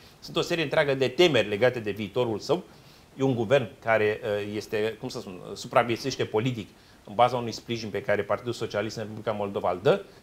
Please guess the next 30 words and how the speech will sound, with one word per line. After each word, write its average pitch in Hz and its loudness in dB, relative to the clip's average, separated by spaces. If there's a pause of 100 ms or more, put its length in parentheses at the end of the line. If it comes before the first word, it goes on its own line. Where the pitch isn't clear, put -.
și 135 -4
ăla 123 4
nu 120 -2
e 170 0
nici 143 -2
el 190 4
un 147 2
partid 120 2 (120)
prea 123 4
pro-european 113 0 (520)
și, - -12
ca 190 2
atare, 196 2 (340)
uh, 131 0
eu 147 0
cred 160 -4
că 151 0
trebuie 139 -4
să 135 -4
avem 151 0
un 143 -4
pic 139 -10
de 120 0
răbdare, 107 0
să 123 -4
așteptăm 120 0
ca 117 2
lucrurile 127 -2
să - -10
se - -6